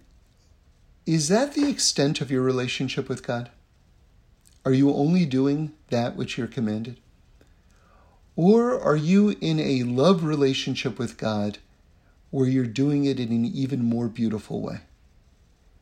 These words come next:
And you're doing things that are special, that are Torahic, not your own kind of inventions, right? But I'm talking about things that are actually within the realm of Torah and Halacha.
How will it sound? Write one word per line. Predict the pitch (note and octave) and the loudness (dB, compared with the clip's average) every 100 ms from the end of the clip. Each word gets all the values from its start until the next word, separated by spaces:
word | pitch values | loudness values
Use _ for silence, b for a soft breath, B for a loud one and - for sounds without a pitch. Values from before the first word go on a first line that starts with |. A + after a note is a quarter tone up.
| _ | _
And | C#3 C3+ | 0 2
you're | C3+ | 2
doing | B2 F3 G3 F3+ | 2 2 2 2
things | D3 - F3+ E3+ D3+ | -2 -2 0 0 -2
that | B2+ | -2
are | A#2+ | -2
special, | - - F#3+ - A#2+ | -2 0 0 0 2
that | C3 | 2
are | B2 | 2
Torahic, | - A3 G#3+ - A2 - | 2 4 4 2 -6 -4
not | C3+ D#3+ G3+ - - | -2 -2 -4 -10 -2
your | C3 C3+ | 0 2
own | D3 C#3 B2+ - | 0 -2 -4 -10
kind | - B2 A#2+ | -6 -4 -2
of | G#2 - _ _ - | -6 -10 _ _ -4
inventions, | B2+ A#2 B2 B2+ - - - - | 0 0 0 -2 -6 -8 -12 -10
right? | - B2+ - - b b b b | -8 -8 -10 -20 b b b b
But | C3 | -4
I'm | B2 | -4
talking | B2+ E3+ D#3 | -2 -2 -2
about | B2 | -4
things | - E3 F3 D3 | -2 -2 0 0
that | C3+ | 0
are | A#2+ A2+ G#2+ - | 0 -4 -6 -6
actually | C3+ C#3 - A#2+ A2+ G#2 - b b b b | -6 -6 -6 -4 -4 -4 -10 b b b b
within | B2 A#2 D3+ C3 | -4 0 0 0
the | A2+ A2 | -2 -4
realm | B2+ C3+ D3 C3 | 0 2 2 0
of | A2+ - | -4 -6
Torah | - C3+ A#2+ | -2 0 0
and | G#2 | -4
Halacha. | A#2+ A2 - - | -6 -6 -8 -14